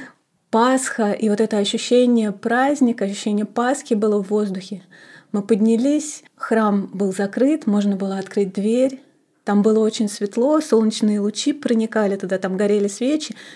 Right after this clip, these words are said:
и было какое-то совершенно невероятное настроение. Можно было взять свечу, можно было помолиться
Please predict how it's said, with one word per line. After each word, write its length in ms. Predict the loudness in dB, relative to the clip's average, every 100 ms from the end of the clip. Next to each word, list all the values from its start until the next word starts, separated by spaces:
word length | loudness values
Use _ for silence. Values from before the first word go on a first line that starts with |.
| -12
и 60 | -8
было 220 | 4 4
какое-то 380 | 4 2 2 0
совершенно 580 | -4 -4 -4 0 2 4
невероятное 960 | 4 4 2 2 0 0 0 0 0 -2
настроение. 880 | -4 -4 -4 0 0 -2 -4 -8 -14 _ _ _ _ -6
Можно 320 | -2 0 0
было 300 | -2 -2 -2 -6 -16 -20 -14
взять 380 | -8 -2 -2 -2
свечу, 680 | -6 -6 -4 -2 -2 0 -2
можно 400 | 0 -2 -2 -4
было 260 | -4 -6
помолиться 1000 | -6 -6 -4 0 2 2 -2 -6 -6 -6